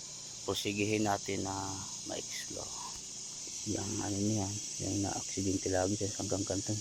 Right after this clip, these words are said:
pa ito. Hanggang dito tayo. Ito, kasi dyan madalas lagi yan.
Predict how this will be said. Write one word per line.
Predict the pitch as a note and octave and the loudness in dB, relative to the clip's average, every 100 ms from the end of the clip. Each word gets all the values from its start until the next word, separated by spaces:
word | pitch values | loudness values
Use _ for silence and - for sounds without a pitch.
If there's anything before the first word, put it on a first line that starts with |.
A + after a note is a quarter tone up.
| - | -2
pa | G2+ | -4
ito. | F2+ G2+ - - - - - - | -4 -4 -4 -4 -6 -6 -4 0
Hanggang | G2 | 2
dito | F#2+ F#2 - | 4 4 2
tayo. | F#2 F#2 F#2 F#2+ | 2 4 4 2
Ito, | - - - F#2+ | -4 -6 -6 0
kasi | F2+ - F#2+ G2 | 0 4 4 4
dyan | F#2 | 2
madalas | F#2 G2 G2 G2 - | 2 4 4 4 6
lagi | F#2+ F#2+ | 6 6
yan. | F#2 | 4